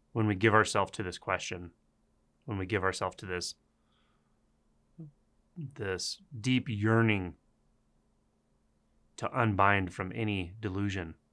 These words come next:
then we're immediately opened to something vast, something ineffable, but something very real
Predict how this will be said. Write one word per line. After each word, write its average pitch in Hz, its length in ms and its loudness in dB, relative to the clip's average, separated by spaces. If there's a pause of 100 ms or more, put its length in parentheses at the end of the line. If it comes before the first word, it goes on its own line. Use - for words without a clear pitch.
(2000)
then 98 340 0 (1200)
we're 120 140 2
immediately 117 680 4
opened 95 480 -4 (920)
to 117 100 -4
something 101 480 0
vast, 87 500 -2 (1040)
something 104 320 -2
ineffable, 92 680 -2 (1000)
but 110 120 -10
something 98 420 0 (200)
very 101 220 0
real 87 380 -6